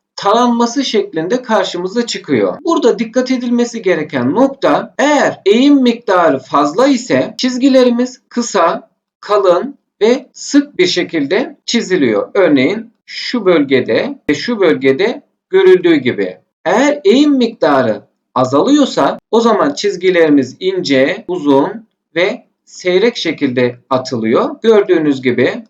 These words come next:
şu bölgede çizgiler seyrekleşmeye başlamış. Ve tarama yönteminde unutmuyoruz ki eğimin olmadığı yani düz bölgeler taranmıyorlar, boş bırakılıyorlar. Aynen gölgelendirme yönteminde olduğu gibi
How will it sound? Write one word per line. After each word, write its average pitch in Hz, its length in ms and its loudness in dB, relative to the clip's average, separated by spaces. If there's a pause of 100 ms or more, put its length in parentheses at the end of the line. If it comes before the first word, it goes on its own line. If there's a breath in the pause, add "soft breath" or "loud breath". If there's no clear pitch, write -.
şu 202 220 -4
bölgede 123 520 0
çizgiler 156 680 -4
seyrekleşmeye 170 880 0
başlamış. 101 640 -6
Ve 233 120 0
tarama 277 380 2
yönteminde 202 640 0
unutmuyoruz 240 840 -2
ki - 300 -2 (160)
eğimin 262 520 2 (140)
olmadığı 202 540 2
yani 143 460 0
düz 233 260 0
bölgeler 170 580 0 (280)
taranmıyorlar, 233 880 0 (240)
boş 208 340 -2
bırakılıyorlar. 101 800 -2
Aynen 247 400 0
gölgelendirme 196 840 2
yönteminde 175 580 -2
olduğu 170 540 -2
gibi 151 440 -2